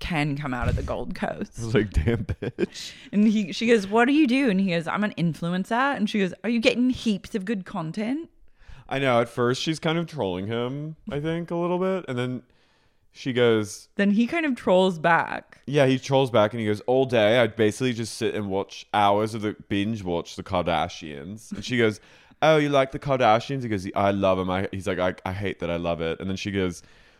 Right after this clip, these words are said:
Speaker 2: "Well, actually, yeah, my first big break was Kylie Jenner wearing one of my outfits." And he goes, "That's funny you say that, 'cause my first big break was <laughs> being in a photo with Kim at a fragrance <laughs> launch." And it's like,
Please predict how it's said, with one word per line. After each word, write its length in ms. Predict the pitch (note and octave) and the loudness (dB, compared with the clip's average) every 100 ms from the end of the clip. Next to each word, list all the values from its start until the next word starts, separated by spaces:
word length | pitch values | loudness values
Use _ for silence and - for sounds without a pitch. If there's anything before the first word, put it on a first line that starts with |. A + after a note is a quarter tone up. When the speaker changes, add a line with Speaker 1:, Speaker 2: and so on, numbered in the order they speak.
| _ | _
Speaker 2:
"Well, 120 | B2 B2 | 0 2
actually, 400 | A#2+ - C3 A#2+ | 2 -2 -2 -2
yeah, 400 | G#2+ A#2 A2+ A2 | 2 2 4 2
my 180 | A2+ | 0
first 360 | A2+ B2 A#2 - | -2 0 0 0
big 160 | A#2+ G#2 | -4 0
break 320 | G#2+ G#2 - | 2 0 -2
was 220 | G#2 F2 - | -8 -10 -14
Kylie 380 | - A2 G2+ G#2 | -4 -2 -2 -6
Jenner 300 | - G2 F#2+ | -6 -6 -2
wearing 360 | F#2+ F#2 F#2 F#2+ | 0 2 2 0
one 100 | F2+ | -2
of 80 | |
my 180 | F#2 F2 | -2 -2
outfits." 840 | B1 E2+ - D#2+ F2+ D3+ - - - _ - | -2 -4 -4 -4 -4 -6 -12 -18 -20 _ -8
And 80 | |
he 60 | A#2 | -4
goes, 180 | A2+ G#2 | -2 0
"That's 240 | A#2 - | -2 -2
funny 240 | - A2+ G#2+ | -4 -2 0
you 100 | G#2+ | 0
say 200 | D3 C#3+ | 2 4
that, 180 | A2 F2+ | 4 2
'cause 140 | G#2 | -4
my 260 | G#2+ G#2+ A#2 | 0 2 2
first 320 | - G2 - | 0 -2 -2
big 160 | F#2+ F2 | -4 -2
break 300 | F2+ F2 F#2 | 0 -2 -2
was 260 | F#2+ F2 - _ | -6 -6 -18 _
<laughs> 180 | _ - | _ -4
being 180 | A2 G#2+ | -2 0
in 80 | |
a 60 | G#2 | -2
photo 340 | - A2+ G#2+ | 0 2 4
with 140 | A2 - | 2 0
Kim 300 | - A#2+ G#2+ | 0 0 0
at 120 | F#2 | -2
a 140 | F2+ G2 _ | -4 -6 _
fragrance 540 | - G#2+ G#2 F#2+ - | 0 0 0 -4 -2
<laughs> 0 | |
launch." 160 | B2 - - _ _ - | -4 -4 -12 _ _ -16
And 80 | B2 | -14
it's 120 | - B2+ | -12 -6
like, 280 | A#2+ A2 | -6 -6